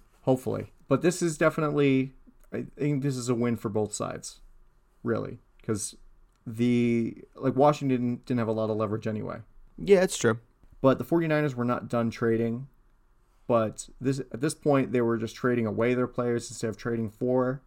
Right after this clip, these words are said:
Speaker 1: players. They, uh, traded Matt Breida to the Dolphins, and they traded Marquise Goodwin to the Eagles. The Eagles are really trying to assemble a, uh, a solid wide receiver core there.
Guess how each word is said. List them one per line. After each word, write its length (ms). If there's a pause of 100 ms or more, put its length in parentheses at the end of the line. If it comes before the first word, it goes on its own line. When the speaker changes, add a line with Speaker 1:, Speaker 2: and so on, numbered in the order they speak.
(260)
Speaker 1:
players. 400
They, 260
uh, 140 (880)
traded 360
Matt 320
Breida 460
to 120
the 80
Dolphins, 960 (560)
and 380
they 120
traded 580
Marquise 440
Goodwin 400
to 100
the 240
Eagles. 480 (520)
The 100
Eagles 480
are 80
really 540 (140)
trying 280
to 100
assemble 640 (480)
a, 260
uh, 280
a 60
solid 320
wide 200
receiver 320
core 380 (240)
there. 340